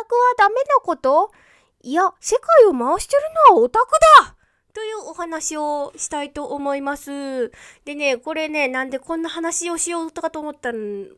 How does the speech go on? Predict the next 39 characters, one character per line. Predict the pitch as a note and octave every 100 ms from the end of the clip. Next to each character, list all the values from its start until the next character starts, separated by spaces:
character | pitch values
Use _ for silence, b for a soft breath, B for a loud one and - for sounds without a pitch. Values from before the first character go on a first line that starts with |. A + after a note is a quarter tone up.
| _ -
き | -
っ | _
か | -
け | E4 D4+
は | G3+
ね、 | F#3+ F#3 _ b b b b
あ | A3 G#3
の、 | G#3 G3+ G3 F#3+ F#3 F#3 -
ち | F#4+
ょ |
っ |
と | A#3
ね、 | G#3+ A3
と | - E4+
あ | G4
る | A3
ウ |
ェ | B3
ブ | D#4
記 | D#4+ - -
事 | D#4+ C4+
で | A#3 G3
ね、 | G#3 F#3+ B B B B
あ | A3+ G#3
の、 | F#3+ F#3 F3+ F3+ - -
残 | C4 F#4
念 | A#4 B4+
な | E4+
女 | A#3+ G#3+
性 | - B3 A#3
の | A#3+ A3+ A3+ A3+ A3 A3
条 | G#3 C4
件 | C#4 D#4 D4
と | F#3+
し | -
て、 | G#3 G3 -
オ | A3+
タ | - F#4+
ク | A4